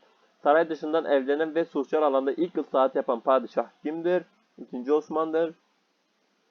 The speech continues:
Koçi Bey ve Katip Çelebi gibi düşünürlerle Osmanlı Devleti'nin sorunları ve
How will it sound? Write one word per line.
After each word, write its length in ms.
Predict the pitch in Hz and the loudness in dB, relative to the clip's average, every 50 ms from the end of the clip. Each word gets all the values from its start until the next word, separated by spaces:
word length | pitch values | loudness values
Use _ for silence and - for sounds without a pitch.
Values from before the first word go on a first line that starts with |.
| _ _ _ _ | _ _ _ _
Koçi 340 | - 185 196 190 - 208 170 | 4 4 4 4 0 2 6
Bey 200 | 190 196 190 170 | 6 6 6 4
ve 100 | 190 185 | 0 -4
Katip 420 | - - 160 151 147 165 170 156 | 2 4 4 4 4 4 -2 -4
Çelebi 360 | - 175 156 156 170 160 165 147 | -2 0 0 0 0 -2 -4 -6
gibi 240 | 147 143 151 156 | -6 -4 -4 -6
düşünürlerle 540 | 147 143 139 - 156 147 139 143 147 151 147 | -8 -10 -12 -6 -4 -2 0 0 0 0 0
Osmanlı 500 | 135 139 131 - - 151 156 156 156 143 | 0 0 -2 -2 -2 -2 -2 -2 -2 0
Devleti'nin 480 | 139 135 131 127 127 123 135 139 143 139 | 0 0 0 0 -2 -4 -4 -6 -6 -6
sorunları 600 | - - 147 139 127 131 135 127 131 131 147 147 | -4 -2 -2 0 0 0 0 2 2 2 2 0
ve 120 | 151 151 | -2 -4